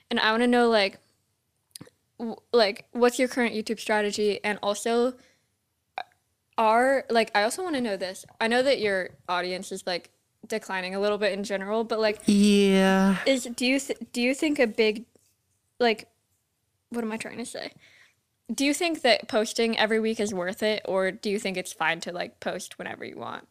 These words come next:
Speaker 1: Like, do you, do you think it's really affecting your audience? Because I don't really think it, it, it, it is.
Speaker 2: Over time, it has, for sure, because, like, sometimes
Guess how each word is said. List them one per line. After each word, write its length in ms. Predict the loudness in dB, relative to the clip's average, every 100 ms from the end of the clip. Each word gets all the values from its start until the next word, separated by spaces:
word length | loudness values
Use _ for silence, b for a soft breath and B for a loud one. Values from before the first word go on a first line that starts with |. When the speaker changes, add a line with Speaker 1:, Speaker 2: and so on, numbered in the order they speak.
| _ _
Speaker 1:
Like, 260 | 0 0 0
do 80 |
you, 140 | -2 -2
do 200 | -4 -4
you 80 | 0
think 200 | 0 0
it's 180 | -2
really 240 | -4 -2 -2
affecting 420 | -4 -10 -12 -10
your 140 | -8
audience? 400 | -6 -6 -6 -8
Because 300 | -10 -10 -6 -4
I 60 |
don't 120 | -4
really 200 | -6 -12
think 240 | -12 -14 -12
it, 120 | -14 _
it, 140 | -16 -12
it, 120 | -14 -12
it 100 | -14
is. 320 | -12 -16 -18 _ 0
Speaker 2:
Over 220 | 4 4
time, 400 | 2 2 4 4
it 80 | 4
has, 340 | 4 4 4 2
for 120 | 0
sure, 260 | 2 0
because, 680 | 2 0 0 0 -2 -4 -8 b b b b b _ _ _ _ -6
like, 300 | 0 2 2
sometimes 800 | 2 2 4 4 4 2 -2